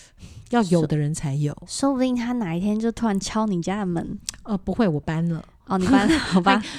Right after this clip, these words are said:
Speaker 1: 没有啦，最主要是我也不会去想到这，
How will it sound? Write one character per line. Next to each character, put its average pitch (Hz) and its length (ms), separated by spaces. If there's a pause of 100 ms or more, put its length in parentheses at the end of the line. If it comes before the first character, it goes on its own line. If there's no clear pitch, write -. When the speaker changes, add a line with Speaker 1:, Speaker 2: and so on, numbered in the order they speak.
Speaker 1:
没 262 80
有 294 100
啦， 202 200
最 190 260
主 202 160
要 233 220
是 208 420 (360)
我 254 140
也 311 180
不 185 200
会 254 220
去 220 460 (800)
想 151 340
到 180 160
这， 160 180